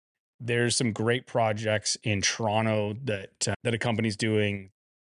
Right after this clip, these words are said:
that they're doing six-story buildings, multi-unit residential building. So they've got commercial on the bottom,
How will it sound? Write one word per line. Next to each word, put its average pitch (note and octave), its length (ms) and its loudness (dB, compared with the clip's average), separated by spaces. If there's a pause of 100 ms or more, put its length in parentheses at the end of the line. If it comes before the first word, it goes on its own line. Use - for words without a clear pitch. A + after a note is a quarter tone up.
(680)
that B2 260 0
they're A#2 160 0
doing G#2+ 380 0
six-story A2 880 0
buildings, G#2 800 0 (680)
multi-unit A2 520 0
residential G#2+ 400 0
building. B2+ 340 -2 (180)
So - 80 -4
they've G#2 100 2
got G2+ 180 0
commercial A#2 320 0
on G#2+ 60 0
the G2+ 60 0
bottom, G2+ 440 0